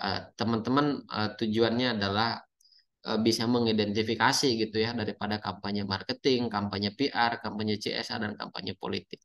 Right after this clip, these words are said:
Ada lagi yang ingin ditanyakan? Silakan sebelum kita beranjak ke U T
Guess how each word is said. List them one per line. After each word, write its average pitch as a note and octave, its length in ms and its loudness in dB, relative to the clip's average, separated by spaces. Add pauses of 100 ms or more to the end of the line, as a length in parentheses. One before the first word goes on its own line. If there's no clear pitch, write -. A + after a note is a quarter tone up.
(680)
Ada A2 160 2
lagi B2 380 4
yang C#3+ 100 2
ingin C3+ 220 2
ditanyakan? D3 580 0 (1600)
Silakan A2+ 480 2
sebelum A#2+ 400 2
kita A#2 240 -4
beranjak A#2+ 640 0
ke D3+ 400 2 (480)
U - 80 -18
T - 80 -14